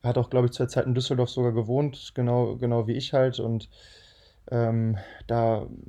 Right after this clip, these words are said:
hatte man sich sowieso auch, als er schon in Dortmund war und ich noch in Gladbach hin und wieder auch noch gesehen. Ähm, von daher hatten wir schon ein,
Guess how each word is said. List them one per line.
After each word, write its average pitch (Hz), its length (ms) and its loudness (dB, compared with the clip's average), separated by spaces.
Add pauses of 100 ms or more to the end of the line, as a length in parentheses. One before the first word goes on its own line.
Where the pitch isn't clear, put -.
(120)
hatte 127 240 -2
man 123 160 4
sich - 400 -6
sowieso 120 500 0
auch, 120 240 4
als 120 160 -2
er 123 140 2
schon 127 160 -2
in 117 320 -2
Dortmund 120 340 0
war 123 80 2
und 120 60 2
ich 120 100 -4
noch 123 80 -2
in 117 80 0
Gladbach 127 320 -4
hin 123 80 0
und 117 140 0
wieder 117 160 2
auch 110 80 -2
noch 113 180 -4
gesehen. 120 480 -2 (580)
Ähm, 110 580 0
von 120 200 -2
daher 117 240 4
hatten 123 200 0
wir 110 80 0
schon 113 420 0
ein, 107 480 -2